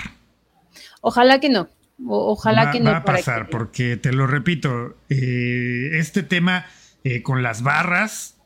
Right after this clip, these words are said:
Speaker 2: eh, y vaya, con la gente en general que está empezando a asistir a los, a los estadios, el comportamiento de las personas dentro de, ya es algo que se les ha ido completamente de control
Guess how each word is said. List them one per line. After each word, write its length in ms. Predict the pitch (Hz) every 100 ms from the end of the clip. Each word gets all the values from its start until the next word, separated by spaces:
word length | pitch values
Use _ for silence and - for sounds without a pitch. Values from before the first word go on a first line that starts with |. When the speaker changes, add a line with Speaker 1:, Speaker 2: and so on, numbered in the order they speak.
| _ _ -
Speaker 2:
eh, 200 | 131 120
y 680 | 120 120 120 120 120 123 123 -
vaya, 280 | - 180 151
con 140 | 135 120
la 60 |
gente 260 | 120 180 196
en 100 | 196
general 360 | 139 120 143 156
que 100 | 139
está 340 | - 135 151
empezando 420 | 143 113 135 160
a 40 | 151
asistir 320 | - - 139
a 40 |
los, 240 | 139 - 127
a 100 | 107
los 240 | 107 -
estadios, 480 | - 123 127 143 -
el 180 | - 156
comportamiento 840 | 165 170 156 156 - 123 151 208 247
de 60 | 165
las 180 | 120
personas 460 | - 104 143 139 113
dentro 400 | 156 202 180 143
de, 260 | 139 165 - _ _ _ -
ya 320 | 95 127 151
es 160 | 175 165
algo 220 | 185 175
que 80 | 147
se 140 | 139
les 180 | 123 -
ha 80 | 135
ido 260 | 175 202 196
completamente 640 | 139 123 143 170 165 202
de 100 | 170
control 420 | 127 110 143 170